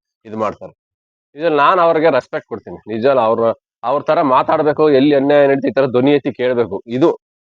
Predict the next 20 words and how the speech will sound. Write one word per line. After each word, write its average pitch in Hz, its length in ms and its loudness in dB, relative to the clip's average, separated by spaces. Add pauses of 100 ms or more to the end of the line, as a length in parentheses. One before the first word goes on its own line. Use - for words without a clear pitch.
(260)
ಗ-, 101 100 -10
ಒಂದು 107 320 -4
ಗಂಡಸಾದ 131 400 0
ಒಂದ್ 127 160 -2
ತಾಕತ್ 110 340 -4
ಅಂತ 110 140 -12
ಹೇಳ್ತೀನಿ 101 340 -4
ನಿಜವಾಗ್ಲೂ. 104 380 -2 (1300)
ನಿನ್ನೆ 165 200 -2
ಅವರು 165 200 2
ಕೂಡ 156 140 0
ಸರಿಯಾಗಿ 151 400 0
ಕ್ವಶನ್ 127 320 -2
ಮಾಡಿದಾರೆ 113 380 2
ವಿಡಿಯೋಗೆ. 113 520 0 (580)
ಏನಾಯ್ತು 175 360 0
ಅಂತ 156 100 -4
ಹೇಳ್ತೀನಿ 143 320 2
ಅಷ್ಟೇ 127 200 -4
ಮ್ಯಾಟ್ರು. 113 580 -2